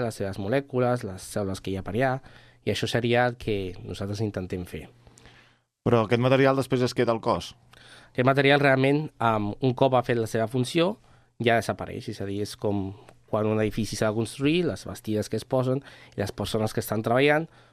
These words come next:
Speaker 1: doncs, mentre s'està construint l'edifici sempre estan allà, però un cop s'ha acabat de fer l'edifici, doncs, aquestes persones i aquestes bastides ja no estan i realment l'edifici queda completament com si no hi hagués cap, no hi hagués hagut,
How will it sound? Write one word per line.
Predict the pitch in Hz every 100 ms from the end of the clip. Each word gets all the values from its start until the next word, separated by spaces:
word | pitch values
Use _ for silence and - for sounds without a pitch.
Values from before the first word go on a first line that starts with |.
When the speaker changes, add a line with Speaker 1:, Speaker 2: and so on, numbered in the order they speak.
| _
Speaker 1:
doncs, | 107 101
mentre | 101 95 98
s'està | 101 107
construint | 110 - 110 107
l'edifici | 104 104 107 - 123 107 -
sempre | 98 107
estan | - 120
allà, | 147 156 - - - -
però | 117
un | 120
cop | 135 127
s'ha | 120
acabat | 113 117
de | 113
fer | 104 107
l'edifici, | 110 107 143 139 165
doncs, | 110 104
aquestes | 98 - -
persones | 101 - 135 120 107
i |
aquestes | 104 - 101
bastides | 107 - 143 143 190 - - - _ -
ja | 87
no | 95
estan | - 143 156 240 - - _ _ -
i | 120 135 - -
realment | 110 107 104 107 117 -
l'edifici | 104 98 107 - 110
queda | 107 107 120
completament | - 107 110 110 110
com | 123 113
si | - 104
no | 101 -
hi | 113 101
hagués | 101 -
cap, | - 101 104 - - - - _
no | 131 127
hi |
hagués | 127 123 127
hagut, | 127 - -